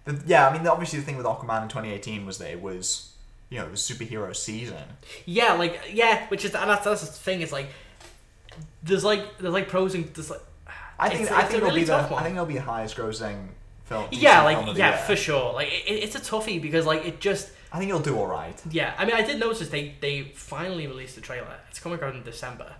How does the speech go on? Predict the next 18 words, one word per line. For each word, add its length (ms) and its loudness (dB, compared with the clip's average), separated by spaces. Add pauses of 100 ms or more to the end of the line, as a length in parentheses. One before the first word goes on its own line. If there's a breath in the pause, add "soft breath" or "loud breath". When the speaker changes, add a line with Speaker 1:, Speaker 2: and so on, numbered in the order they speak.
(160)
Speaker 1:
Yeah. 180 0 (240)
Speaker 2:
They 160 -10 (220)
finally 400 -2
actually, 300 -8
like, 160 -12
showed 420 -6
something 260 -10
Speaker 1:
Oh. 60 -14
Speaker 2:
for 200 -12
it. 120 -12 (440)
Speaker 1:
No, 120 4
I, 400 4
I 40 0
think 180 -4
it'll 100 -4
be 100 -8
all 140 -6
right. 260 -10